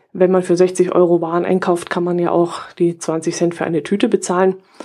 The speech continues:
Und bei uns werden Plastiktüten schon immer, äh, so lange benutzt, wie sie, äh, ja, wirklich nicht mehr, bis sie dann irgendwie nicht mehr zu gebrauchen sind, weil sie dann schon zu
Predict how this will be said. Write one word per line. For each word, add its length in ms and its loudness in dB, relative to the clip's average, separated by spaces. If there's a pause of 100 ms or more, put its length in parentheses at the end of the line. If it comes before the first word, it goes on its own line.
(280)
Und 160 2
bei 100 2
uns 240 2
werden 400 2
Plastiktüten 800 -2 (720)
schon 200 2
immer, 440 4 (800)
äh, 280 4
so 200 2
lange 320 2
benutzt, 500 2
wie 140 0
sie, 400 2
äh, 540 -8
ja, 460 -2
wirklich 280 -2
nicht 180 -2
mehr, 300 2 (240)
bis 120 2
sie 100 4
dann 180 4
irgendwie 260 4
nicht 160 2
mehr 140 -2
zu 100 0
gebrauchen 400 0
sind, 240 4
weil 160 0
sie 100 4
dann 160 0
schon 200 -6
zu 240 -6